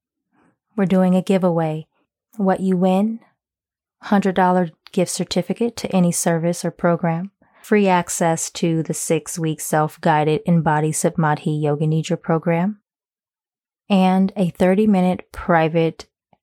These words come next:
yoga intro session, either in person or online. Now, how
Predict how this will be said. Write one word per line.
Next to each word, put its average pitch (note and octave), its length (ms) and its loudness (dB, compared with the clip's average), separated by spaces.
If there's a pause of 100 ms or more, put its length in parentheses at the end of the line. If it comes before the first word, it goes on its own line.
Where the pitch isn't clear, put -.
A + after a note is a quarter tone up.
yoga D#3+ 800 0
intro G3+ 420 0
session, E3 600 -4 (240)
either E3+ 240 2
in D#3 100 -2
person G3 560 -2 (140)
or E3 400 0
online. F3+ 720 0 (2250)
Now, E3+ 340 0 (460)
how E3 640 -2